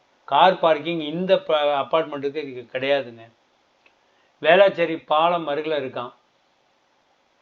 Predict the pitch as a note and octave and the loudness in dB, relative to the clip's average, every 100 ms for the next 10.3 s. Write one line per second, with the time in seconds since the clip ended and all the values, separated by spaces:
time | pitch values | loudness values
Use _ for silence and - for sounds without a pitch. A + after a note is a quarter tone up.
0 | _ _ E3 F3 F#3 E3 E3 C3 C3+ B2+ | _ _ 0 0 0 -4 -4 -4 -10 -10
1 | B2+ A#2+ _ _ _ _ _ _ _ _ | -12 -16 _ _ _ _ _ _ _ _
2 | C#3+ E3+ F#3 F#3 D#3+ D3+ D3+ C4 E3+ D#3 | 2 2 2 0 0 2 2 0 0 0
3 | C#3+ D3+ C#3+ C#3 C#3+ B2+ B2 C#3+ C3+ C#3+ | 0 -2 -4 -6 -6 -8 -8 -10 -8 -8
4 | C3 B2+ B2+ B2+ _ _ _ _ _ - | -8 -10 -12 -14 _ _ _ _ _ 0
5 | D3 F3+ F3+ D3+ C#3+ E3 C#3+ C3 D#3 D3+ | 4 4 2 -4 -8 -10 -6 -6 -6 -6
6 | D3 C3+ B2 A2+ B2+ _ _ - D3 D#3+ | -6 -6 -10 -12 -18 _ _ -6 -2 -2
7 | E3+ E3+ D3 C#3 D3 C#3 C3 D#3+ D#3 C#3 | -4 -6 -6 -6 -8 -8 -10 -8 -6 -4
8 | B2+ C#3+ C3+ C3 _ _ _ _ _ _ | -2 -2 -4 -12 _ _ _ _ _ _
9 | _ - C#3+ F#3 F3+ E3+ E3 D3 E3 D3+ | _ -2 2 2 2 0 2 2 0 -2
10 | C#3+ C#3 | -2 -4